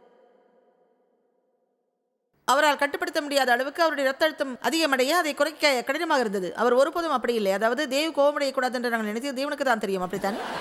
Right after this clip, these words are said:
அதன் முடிவை நாங்கள் அதிகம் அனுபவித்தோம்.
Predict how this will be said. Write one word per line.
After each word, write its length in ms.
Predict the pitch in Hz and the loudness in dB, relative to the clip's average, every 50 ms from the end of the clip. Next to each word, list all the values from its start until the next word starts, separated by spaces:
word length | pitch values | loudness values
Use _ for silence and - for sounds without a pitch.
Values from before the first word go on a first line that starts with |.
| - - - - - - - - - - - - - - - - - - - - - - - - - - - - - - - - - - - - - - - - - - - - - - - - - - - - - - - - - - | -6 -6 -6 -6 -6 -6 -6 -6 -6 -6 -6 -6 -6 -6 -6 -6 -6 -6 -6 -6 -8 -8 -8 -8 -10 -10 -10 -10 -12 -12 -12 -12 -12 -14 -14 -14 -14 -14 -14 -14 -14 -14 -14 -14 -14 -14 -14 -16 -16 -16 -16 -18 -18 -18 -18 -16 -2 -2
அதன் 260 | 233 247 269 269 262 | 0 0 2 0 -2
முடிவை 280 | 277 285 359 349 349 | -2 0 0 0 2
நாங்கள் 220 | 320 302 285 269 277 | 2 0 2 2 2
அதிகம் 280 | 277 269 302 320 311 | 2 0 -2 -4 -4
அனுபவித்தோம். 640 | 269 226 208 190 175 175 170 - - - - - | -2 -2 -2 -2 -2 -4 -6 -8 -12 -16 -16 -20